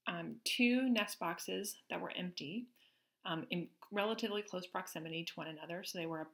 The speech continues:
pair that females could choose between. One of them belonged to a male who had already mated and had a nest box with another female, um, hundred to three hundred meters away. And so even though this,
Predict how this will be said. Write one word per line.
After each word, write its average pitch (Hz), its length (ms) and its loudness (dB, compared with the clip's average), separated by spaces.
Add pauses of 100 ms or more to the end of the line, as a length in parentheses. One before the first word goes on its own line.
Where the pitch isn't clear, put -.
(140)
pair 170 320 0
that - 160 -8
females 170 300 -6
could 175 100 -6
choose 165 240 -4
between. 175 540 -8 (400)
One 247 180 4
of 254 140 2
them 180 500 0
belonged 180 400 0
to 180 200 -2
a 175 40 0
male 175 380 0
who 175 100 -4
had 156 120 -2 (100)
already 220 240 4
mated 180 560 0
and 170 100 -6
had 165 200 -4
a 160 60 -4
nest 160 380 -4
box 165 360 -2 (360)
with 170 120 -2
another 175 300 0
female, 165 600 -6 (260)
um, 156 160 -10 (160)
hundred 175 280 -2
to 175 80 -2
three 165 260 -6
hundred 180 400 -4
meters 175 300 -4
away. 185 480 -6 (760)
And 165 120 -8
so 156 360 2
even 208 240 4
though 185 160 6
this, 190 280 0